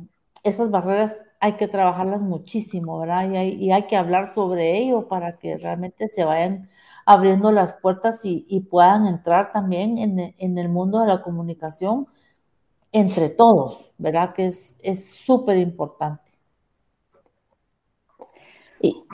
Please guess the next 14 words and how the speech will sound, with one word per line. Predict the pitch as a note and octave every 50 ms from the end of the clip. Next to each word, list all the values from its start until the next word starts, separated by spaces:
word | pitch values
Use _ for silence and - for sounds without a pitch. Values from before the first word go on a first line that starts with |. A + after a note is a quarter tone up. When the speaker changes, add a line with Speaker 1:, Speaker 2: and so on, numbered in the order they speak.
| - - - - - _ _ _ _ - - _ _ _ _ _ _ _ _ _ _ _ _ _ _ _ _ _ _ _ _ _ _ _ _ _ _ _ -
Speaker 2:
y | B3+ B3 B3+
qué, | B3 B3+ C4 C4 C#4 C#4+ D4 C#4 B3+ A3+ G#3+ G3+ G3 -
qué | C4+ C4+
cierto | C4 C4+ C#4+ C#4+ C#4+ C#4+ D4 D4 D4
esto | D4 D4 D4 D4 - C#4+ B3+ A#3+ A#3+
que | A#3+ A#3+
decías, | A3+ A3 A3 G#3+ G#3+ - C4 C#4 C4 B3 A#3 A3+ - - -
porque | A3 A3 G#3 G3+ - - A3+ G#3+ G#3 G3+ G3 F#3+ G3 G3 _
también | G3+ G#3 G#3+ G#3+ A3 A3+ A#3
es | A#3+ A#3 A#3+
eso, | B3+ B3 B3 A#3+ G#3
¿no? | G3+ G#3 G#3+ A3+ A3 G#3+ -
Creo | A3 A3+ A3
que | A3 A#3 G#3+ G3 G3+ -